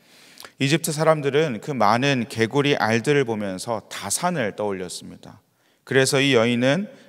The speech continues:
다산의 신으로 숭배됐으며 아이를 낳는 산모를 돕는 신으로 여겨졌던 것입니다. 하나님의 말씀에 따라 아론이 이집트의 그 물 위에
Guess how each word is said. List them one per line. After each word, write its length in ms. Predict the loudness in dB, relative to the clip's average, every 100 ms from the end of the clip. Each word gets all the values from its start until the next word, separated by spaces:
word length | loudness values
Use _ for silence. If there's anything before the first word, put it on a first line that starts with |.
| -8
다산의 460 | -4 0 0 0
신으로 380 | -2 -6 -6 -6
숭배됐으며 1040 | -6 -6 -4 -2 -2 -4 -6 -2 -2 -2 -8 -20 -20 -4
아이를 400 | 2 4 4 4
낳는 320 | 2 2 0
산모를 560 | -2 -4 -4 -2 -2 -2
돕는 320 | -6 -8 -8
신으로 680 | -8 -8 -6 -6 -8 -10 -12
여겨졌던 580 | -10 -6 -6 -6 -8 -10
것입니다. 560 | -8 -10 -10 -14 -16 -20 _ _ _ -20 -20 -20 -18 -18 -18 0
하나님의 320 | 4 6 8
말씀에 440 | 8 8 6 2
따라 600 | 6 8 8 8 6 2 2
아론이 680 | 4 4 4 0 -2 -4 -8
이집트의 520 | -6 -8 -4 -2 0
그 120 | -2
물 420 | -6 -4 -2 -2 -4
위에 440 | -2 -2 -4 -8